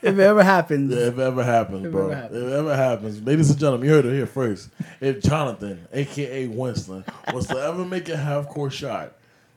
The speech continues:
Speaker 2: even a three-pointer, I will take twenty-five shots of Hennessy.
Speaker 1: Oh, man. I can't wait.
Speaker 2: Straight to the head.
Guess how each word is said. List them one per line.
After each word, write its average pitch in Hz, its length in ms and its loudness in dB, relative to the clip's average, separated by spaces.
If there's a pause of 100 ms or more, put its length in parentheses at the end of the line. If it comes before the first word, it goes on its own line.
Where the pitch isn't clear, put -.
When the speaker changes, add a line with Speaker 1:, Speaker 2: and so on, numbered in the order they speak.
(100)
Speaker 2:
even 294 240 0
a 294 120 0
three-pointer, 180 640 0 (960)
I 98 200 -2
will 113 240 -4
take 113 340 -8
twenty-five 113 540 -12
shots 104 260 -14
of 95 100 -14
Hennessy. 90 340 -18 (400)
Speaker 1:
Oh, 139 520 -2
man. 120 460 -4
I 143 40 -6
can't 127 300 -10
wait. 143 380 -8
Speaker 2:
Straight 110 320 -6
to 107 80 -4
the 98 100 -8
head. 90 280 -8